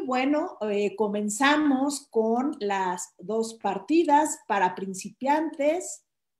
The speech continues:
Este será ya nuestro, eh, nuestra última transmisión antes del periodo vacacional de la unam. Eh, espero que la disfruten mucho.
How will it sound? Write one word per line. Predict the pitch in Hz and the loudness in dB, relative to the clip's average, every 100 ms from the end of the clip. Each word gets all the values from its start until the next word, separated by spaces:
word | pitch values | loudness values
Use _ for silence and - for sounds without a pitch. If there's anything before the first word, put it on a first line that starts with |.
| _ _ _ _ _ _ _ _ | _ _ _ _ _ _ _ _
Este | 226 226 240 | 0 0 0
será | 233 233 214 220 233 233 220 | 0 0 2 2 2 0 -2
ya | 226 226 240 247 _ _ | 2 2 0 -6 _ _
nuestro, | 214 240 294 285 - 240 254 285 - - _ _ - | -4 -2 -2 -4 -6 -4 -2 -2 -6 -20 _ _ -6
eh, | 202 196 190 185 185 185 _ _ _ - | -2 0 0 0 -4 -6 _ _ _ -10
nuestra | 226 220 226 226 311 | -4 -2 0 0 4
última | 330 370 349 262 226 214 | 6 6 4 0 -2 -2
transmisión | 214 214 214 214 208 - 277 330 330 359 466 - | -4 -6 -4 -4 -4 -4 -2 -2 -2 -4 -8 -10
antes | 233 233 226 226 220 | -6 -4 2 2 4
del | 202 190 | 0 0
periodo | 202 208 220 220 | 0 0 2 2
vacacional | 208 - 208 - 196 208 202 | -2 -6 -12 -12 -8 -8 -6
de | 190 | -4
la | 185 | -4
unam. | 202 233 277 294 302 453 - _ - - - - - | -2 -2 0 -2 -2 -6 -12 _ -20 -20 -20 -20 -10
Eh, | 185 190 185 | -6 -4 -4
espero | 185 220 220 226 | -4 -4 -2 -2
que | |
la | 185 180 | -2 -2
disfruten | 180 - 196 196 196 185 | -4 -6 -8 -6 -6 -4
mucho. | 190 185 170 - - | -4 -6 -8 -14 -20